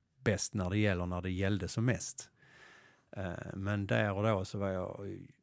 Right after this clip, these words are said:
oerhört nervös, och jag hade ju knappt styrfart på skridskorna när jag åkte fram, kände jag när jag kom över blålinjen. Jag hade bestämt mig för vad jag skulle göra, men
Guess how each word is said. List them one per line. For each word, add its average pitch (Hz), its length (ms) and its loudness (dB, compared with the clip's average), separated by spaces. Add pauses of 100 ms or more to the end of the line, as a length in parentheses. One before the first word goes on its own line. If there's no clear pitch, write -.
(140)
oerhört 101 460 2
nervös, 95 560 0
och 107 120 -2
jag 98 240 2
hade 95 220 0
ju 95 120 -2
knappt 98 280 -2
styrfart 92 440 -2
på 98 100 -2
skridskorna 90 480 -2
när 87 100 -2
jag 90 80 0
åkte 92 180 -6
fram, 87 420 -2
kände 101 420 2
jag 87 120 2
när 90 120 0
jag 90 100 0
kom 95 180 0
över 90 220 2
blålinjen. 87 640 -2 (240)
Jag 95 120 -6
hade 104 220 2
bestämt 92 420 0
mig 90 120 -2
för 92 100 -6
vad 90 100 0
jag 90 80 -2
skulle 90 200 -4
göra, 92 300 -2
men 85 220 -6